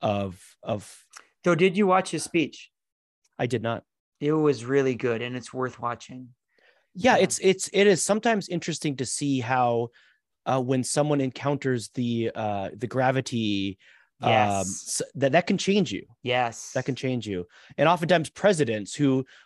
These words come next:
Speaker 1: on the campaign trail say a lot of things, and then they,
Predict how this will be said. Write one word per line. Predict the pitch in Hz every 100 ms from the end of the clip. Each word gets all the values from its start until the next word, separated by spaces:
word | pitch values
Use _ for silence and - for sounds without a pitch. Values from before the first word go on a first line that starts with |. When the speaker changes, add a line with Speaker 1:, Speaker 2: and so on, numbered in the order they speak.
| -
Speaker 1:
on | 131
the |
campaign | 123 143 143 143
trail | 139 - 135 120 123 110 _
say | - 165
a | 147
lot | 139 139
of | 127
things, | - 156 120 104
and | 113 123
then | 131
they, | 123 117 113